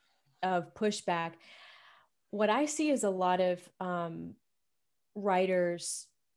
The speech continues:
having gone along with the tastemaker's version of things. Like, "Okay, yeah, I'll write a quality book. I'll, I'll, I'll master my craft and I'll, you know, all of this,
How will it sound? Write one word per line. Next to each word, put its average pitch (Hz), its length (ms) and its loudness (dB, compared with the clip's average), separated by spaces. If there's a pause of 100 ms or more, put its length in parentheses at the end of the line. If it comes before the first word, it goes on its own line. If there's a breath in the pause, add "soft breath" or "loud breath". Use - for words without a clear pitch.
(300)
having 202 500 0
gone 190 260 2
along 180 580 -2
with 180 320 -4
the 165 540 -2 (800)
tastemaker's 190 840 -2
version 185 400 0
of 214 120 -4
things. 226 240 4
Like, 226 120 8
"Okay, 285 220 10
yeah, 269 200 10
I'll 269 200 8
write 269 200 10
a 240 60 10
quality 226 420 4
book. 208 300 4
I'll, 208 220 4
I'll, 214 380 2
I'll 220 400 4
master 214 440 4
my 208 160 4
craft 196 500 2
and 185 80 -2
I'll, 190 280 2 (640 loud breath)
you 214 160 6
know, 185 240 8
all 202 160 10
of 196 80 6
this, 196 180 8